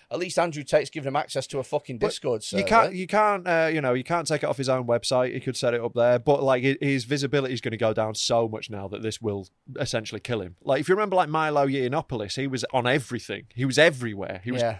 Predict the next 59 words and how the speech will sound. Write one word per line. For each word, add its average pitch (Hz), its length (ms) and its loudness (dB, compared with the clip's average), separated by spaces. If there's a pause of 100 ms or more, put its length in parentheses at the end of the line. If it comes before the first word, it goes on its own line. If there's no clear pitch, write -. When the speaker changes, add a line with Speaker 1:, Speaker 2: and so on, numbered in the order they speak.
Speaker 2:
he 160 220 -4
was 151 340 2
the 135 100 -2
center 147 460 -2
of 117 140 -6
discourse 123 480 -2
for 110 120 -6
a 104 60 -4
while. 98 320 -10 (160)
Speaker 1:
Yeah. 107 120 -8
Speaker 2:
Then 151 100 2
he 156 40 2
got 151 140 0
banned 185 240 6
off - 100 0
everything. 117 320 -2
He 120 100 -4
went 123 220 0
away. 123 240 4
It 117 80 -6
does 170 200 0
work 117 520 0
doing 104 240 -6
that 95 180 -8
to - 40 -20
people. - 560 -14
Speaker 1:
Yeah. 117 300 -4
Speaker 2:
I 139 80 2
don't 190 320 4
like 160 400 -2
the 131 100 -2
massive 135 440 -6
tech - 260 -4
companies 113 400 -4
are 110 40 -4
the 113 80 0
ones 110 280 -2
making 113 300 -6
the 107 100 -6
decisions. 123 760 -6
Speaker 1:
Yeah. 90 80 -20 (240)
Speaker 2:
I 123 80 -2
think 127 220 4
that's 147 260 2
fucked, - 580 2
and, 123 140 -2
like, 120 160 2
there's 120 120 -2
no 127 140 2 (360)
transparency, 139 600 -2
and 117 100 -2
a 113 40 -6
lot 123 140 0
of - 60 -12
people 123 200 -4
get 120 160 -2
banned 120 260 -4
for, 120 120 -4
like, 110 440 -2